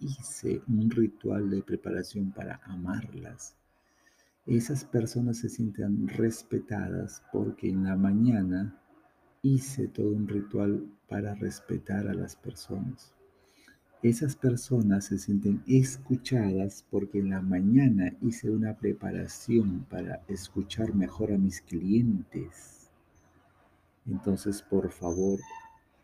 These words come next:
tenemos que preparar, yo también, todos los días un ritual para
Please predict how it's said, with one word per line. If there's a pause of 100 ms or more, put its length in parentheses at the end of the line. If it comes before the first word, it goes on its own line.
(280)
tenemos
que
preparar, (220)
yo
también, (440)
todos
los
días
un
ritual (1000)
para